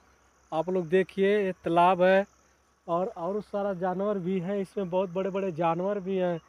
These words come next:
यहाँ पे मैं बहुत डरते डरते आया हूँ वीडियो बनाने के लिए, क्योंकि बहुत रिस्क लेकर के आया हूँ, बना रहा हूँ वीडियो। आप लोग देखेंगे, ये तालाब है। और मैं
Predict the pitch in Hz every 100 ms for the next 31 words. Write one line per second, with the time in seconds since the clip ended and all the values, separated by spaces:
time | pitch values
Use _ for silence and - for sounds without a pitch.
0 | _ _ _ - 160 185 196 202 185 185
1 | 196 185 185 185 208 175 190 180 190 185
2 | 185 185 185 180 165 185 180 180 170 175
3 | 180 175 170 180 - _ - - _ -
4 | 170 190 165 180 214 - _ _ - -
5 | - 165 233 - 226 233 226 220 - 214
6 | 214 208 202 202 202 202 208 190 190 190
7 | 170 196 220 _ _ _ _ - 170 190
8 | 202 185 170 190 208 208 208 214 - -
9 | 165 - 180 180 202 180 202 - _ _
10 | _ - _ _ _ _ _ _ _ _
11 | _ - 165 190 202 202